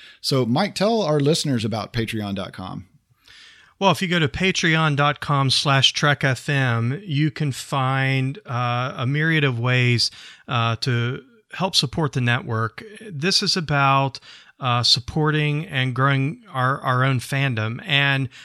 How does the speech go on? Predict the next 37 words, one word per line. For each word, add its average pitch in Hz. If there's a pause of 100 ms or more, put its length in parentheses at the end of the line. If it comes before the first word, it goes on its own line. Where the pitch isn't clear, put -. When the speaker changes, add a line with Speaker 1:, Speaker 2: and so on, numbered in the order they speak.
(160)
Speaker 2:
I'm 160
a 143
proud 170
supporter 165
of 131
the 127
network. 127
If 135
you 156
go 151
to 180
patreon 151
dot 135
com 127
slash 135
trek 143
F 131
M, 120 (440)
you 151
can 160
check 165
out 143
all 165
of 143
the 131
perks -
that -
we 156
have 147
available 139
for 131
our 123
listeners 135
who 131
support 131
the 135
network. 135